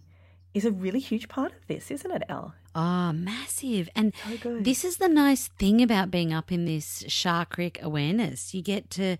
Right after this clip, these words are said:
Speaker 2: see how these stories or the architecture of the experience is impacting on our growth and our awareness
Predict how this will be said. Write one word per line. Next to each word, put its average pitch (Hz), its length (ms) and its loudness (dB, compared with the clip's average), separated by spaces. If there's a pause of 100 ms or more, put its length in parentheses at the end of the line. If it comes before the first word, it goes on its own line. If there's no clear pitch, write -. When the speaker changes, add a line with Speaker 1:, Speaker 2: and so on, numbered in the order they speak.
(120)
Speaker 2:
see 226 460 2
how 180 580 2
these 185 340 -2
stories 160 960 -2
or 160 560 0
the 156 540 -4
architecture 175 960 -2
of 151 400 -2
the 151 260 -4
experience 180 1000 0
is 180 340 -2
impacting 165 680 -2
on 143 180 0
our 135 320 -2
growth 160 720 0
and 147 200 -2
our 139 400 -4
awareness 151 840 -2